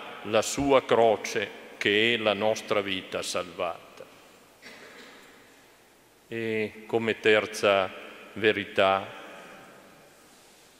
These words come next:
per non guardare al passato, perché le prime due non sono un qualche cosa che sta dietro di noi. Cristo è adesso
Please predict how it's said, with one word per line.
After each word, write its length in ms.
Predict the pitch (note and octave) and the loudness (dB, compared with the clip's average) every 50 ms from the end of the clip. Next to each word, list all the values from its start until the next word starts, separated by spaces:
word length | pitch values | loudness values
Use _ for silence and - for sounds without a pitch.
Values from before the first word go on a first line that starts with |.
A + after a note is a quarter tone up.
| _ _ _ _ _ _ _ | _ _ _ _ _ _ _
per 220 | - A#2 G#2+ G#2 | 2 2 2 4
non 240 | G#2 A#2+ B2+ C3+ C3 A2+ | 2 2 2 2 0 2
guardare 760 | A2 A#2 A2 G2+ G2 G#2+ A2+ A#2 C3+ C3+ B2+ A2+ G#2+ G#2 | 2 4 2 2 2 2 4 4 4 4 2 2 2 2
al 120 | G#2 G2 F2+ | 2 2 0
passato, 840 | - - G#2+ G2 - - - A#2 G#2+ G2+ F#2+ F#2 - - G#2+ G2 | -2 -2 -2 -2 -2 0 4 4 4 4 2 -2 -4 -4 -4 -4
perché 320 | - - G#2+ G2 - - G#2+ | -2 -2 -4 -2 -2 -2 -2
le 120 | G#2 G#2+ | -2 -2
prime 360 | G#2 - A#2 A#2+ A#2 A#2 A2 | -2 -4 -4 -4 -2 -4 -4
due 300 | G2+ A#2 B2+ B2+ A#2+ A2 | -4 -4 -2 0 0 0
non 200 | G#2 A2 G#2+ G#2+ | 0 0 -4 -6
sono 240 | - - C#3+ B2+ B2 | -2 -2 0 0 0
un 160 | A#2 A2+ G#2+ - | -2 -4 -2 2
qualche 380 | - A2+ G#2+ - - A#2 G#2 | 2 2 2 2 -4 -6 -4
cosa 320 | - B2 A#2+ A2+ A2 A2+ - | 0 2 2 4 2 0 0
che 120 | - A2+ | 0 -6
sta 220 | G#2+ - - B2 | -6 2 2 2
dietro 480 | A#2 G2+ A2 A#2+ B2 A#2+ A#2+ - A2+ A2+ | 2 2 0 0 0 0 0 -2 -4 -2
di 140 | A2 A2 A2+ | -2 -4 -2
noi. 400 | A2 A2 G#2+ G#2 G2 F#2+ G2 G2+ - - - - - - - - - - - - - - _ _ - _ _ _ - - _ _ _ _ _ _ _ | -2 0 0 0 -2 -4 -6 -8 -12 -16 -20 -20 -20 -20 -20 -20 -20 -20 -20 -20 -20 -20 _ _ -20 _ _ _ -20 -20 _ _ _ _ _ _ _
Cristo 600 | _ - A2+ A#2 A#2 - - - - A2 G#2 G#2+ - - - | _ 2 2 2 2 -2 -6 -2 0 0 2 0 -2 -4 -2
è 140 | - G#2+ G#2 | 0 2 2
adesso 720 | G2+ G2+ G2+ A#2 B2+ A#2 F#2+ - - - - - F2+ | 0 2 2 2 2 2 0 -2 -6 -6 -6 -8 -10